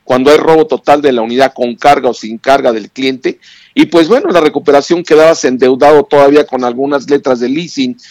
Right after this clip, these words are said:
o de, de, de adeudo a, a tu crédito. Entonces, ¿qué hizo el transportista? Dice, Prefiero pagarte una póliza más alta, ¿sí? En los valores que expresé y estar más tranquilo. Eso lo voy a reflejar en la tarifa, definitivamente.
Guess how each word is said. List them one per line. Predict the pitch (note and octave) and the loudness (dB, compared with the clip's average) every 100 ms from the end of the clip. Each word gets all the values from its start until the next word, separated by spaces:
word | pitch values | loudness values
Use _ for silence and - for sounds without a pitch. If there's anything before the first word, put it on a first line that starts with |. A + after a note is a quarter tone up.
| - _ | -20 _
o | - C3+ | -2 2
de, | B2+ | 4
de, | B2 B2+ | 4 2
de | B2+ C3 | 2 2
adeudo | A#2+ D3+ D#3+ C#3+ | 4 2 2 0
a, | C3 | 0
a | - A#2+ | -2 -6
tu | A#2 | -10
crédito. | - C3+ B2 A2+ - - _ | -6 -2 -2 -4 -10 -20 _
Entonces, | _ F3 | _ -8
¿qué | - B3 | -4 -4
hizo | C4 A#3 | -2 -4
el | D3+ | 0
transportista? | C#3 - C3 - G#2 F#3 | -2 -2 -6 -6 -6 -4
Dice, | D#3 | -4
Prefiero | C3 B2+ C3 D3+ G#3+ B3 | -6 -6 -2 0 2 2
pagarte | - F3 F3+ F#3 | 2 2 0 -2
una | F3 E3 | -6 -4
póliza | F3 F3 D#3 C3+ | -4 -4 -4 -4
más | C3+ C3 | -4 -2
alta, | D3+ D3+ D3+ B3+ _ _ _ _ _ | 0 0 -4 -8 _ _ _ _ _
¿sí? | - D#3 C4 - _ _ | -6 -4 -4 -12 _ _
En | - C#3 | -2 0
los | B2 | 2
valores | C3 D3+ D#3 | 2 4 2
que | - | 0
expresé | B2 - A#2 - A3+ - _ _ | -8 -6 -6 -4 -6 -6 _ _
y | D#3 | -2
estar | D#3 - E3 | -2 0 -2
más | D#3 D3+ - | 0 -2 -4
tranquilo. | B2+ A2+ - G#2 E2 - - | -6 -6 -8 -10 -10 -8 0
Eso | F3+ - | 0 2
lo | F3+ | 2
voy | B2+ D3+ | 4 4
a | C3+ | 2
reflejar | B2+ - A2 B2+ C3 | 0 -4 -4 0 0
en | A#2+ | -2
la | G#2 | -6
tarifa, | - F#2+ F#2+ F#2 - _ | -6 -8 -8 -14 -20 _
definitivamente. | A#2 B2+ B2+ B2 A#2+ C3+ A#2 A2 G#2 - | -2 0 2 0 2 2 2 0 -2 -6